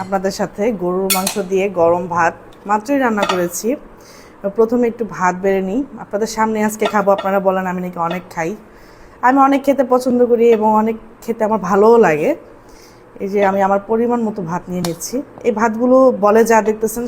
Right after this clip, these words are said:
সবগুলো ভাত হয়তো বা আমার লেগে যেতে পারে, একসাথে তো প্লেটে জায়গা নেয় না, যতটুকু জায়গা নেয় অতটুকু নিয়ে নিলাম। এখন একটু গরু মাংস নিব, মাত্রই রান্না করেছি কিছুক্ষণ আগে, গোসল করলাম, ফ্রেশ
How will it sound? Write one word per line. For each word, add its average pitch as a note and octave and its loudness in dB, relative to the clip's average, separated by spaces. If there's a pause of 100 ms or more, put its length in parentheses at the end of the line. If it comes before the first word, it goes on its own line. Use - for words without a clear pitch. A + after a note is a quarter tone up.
সবগুলো G#3 -2
ভাত G3+ -2
হয়তো F#3+ -8
বা G3 0
আমার F#3+ 0
লেগে A3 6
যেতে A3+ 0
পারে, F#3 0 (680)
একসাথে G#3+ -4
তো A#3+ 0
প্লেটে A3 0
জায়গা A3+ 2
নেয় A#3+ -2
না, G#4 2 (100)
যতটুকু A3+ 0 (100)
জায়গা G3+ 2
নেয় G3 -4
অতটুকু F#3 -10
নিয়ে G#3 -6
নিলাম। G3 -6 (1700)
এখন G#3 -2
একটু G#3+ -8 (100)
গরু G#3+ 4
মাংস G#3 -2 (160)
নিব, F#3+ -8 (340)
মাত্রই G#3 -2
রান্না G3 -4
করেছি F3+ -6 (120)
কিছুক্ষণ F3+ -10
আগে, F3+ -4 (720)
গোসল A3 2 (100)
করলাম, G3+ 4 (120)
ফ্রেশ G3 0